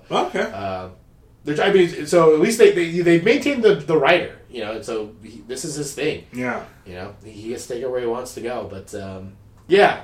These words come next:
Speaker 2: twenty seventeen, let's, let's invent a new guy. But I guess you really don't know if you got a guy. It's gonna take, like, three movies to really figure it out, right?
Speaker 1: Yeah, I mean, it's gonna be hard to come up with a, uh, yeah.
Speaker 2: Everything's ghost now, you know?
Speaker 1: Yeah.
Speaker 2: It's, everything's ghost. You need, you need a killer.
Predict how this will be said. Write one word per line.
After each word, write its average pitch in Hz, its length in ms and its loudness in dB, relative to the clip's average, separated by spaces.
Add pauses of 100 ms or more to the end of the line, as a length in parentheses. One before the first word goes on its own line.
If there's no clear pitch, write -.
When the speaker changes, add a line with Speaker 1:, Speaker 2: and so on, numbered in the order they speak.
(140)
Speaker 2:
twenty 254 180 4
seventeen, 254 300 0
let's, 214 120 0 (200)
let's 165 180 -10
invent 202 320 -2
a 202 60 2
new 214 100 -2
guy. 208 320 -2
But - 120 -4
I - 20 -2
guess - 320 0 (1300)
you 151 80 -4
really 202 160 12
don't 196 140 6
know 196 80 4
if 196 80 -2
you 196 80 2
got 180 160 4
a 151 60 -2
guy. 139 520 -2 (320)
It's - 100 -18
gonna 160 80 -6
take, 156 140 -2
like, 151 140 -6
three 156 140 -6
movies 175 360 -4
to - 100 -16
really 120 120 -8
figure 131 240 -10
it 147 40 -8
out, 98 140 -10
right? 98 220 -14 (180)
Speaker 1:
Yeah, 208 220 -4
I 180 40 -2
mean, 143 200 2
it's 196 200 -2
gonna 285 220 -8
be 208 120 -2
hard 123 240 -2
to 135 60 -4
come 113 200 -8
up 120 120 -8
with 117 140 -10
a, 98 80 -12 (800)
uh, - 40 -18 (320)
yeah. - 300 -12 (180)
Speaker 2:
Everything's 226 380 2
ghost - 460 -6
now, - 240 -14 (420)
you 107 100 -14
know? 110 320 -14
Speaker 1:
Yeah. 113 440 -6
Speaker 2:
It's, 113 80 -16
everything's 120 400 -8
ghost. - 340 -8
You 104 80 -14
need, 107 100 -14
you 110 80 -16
need 120 180 -10
a - 40 -16
killer. 90 460 -14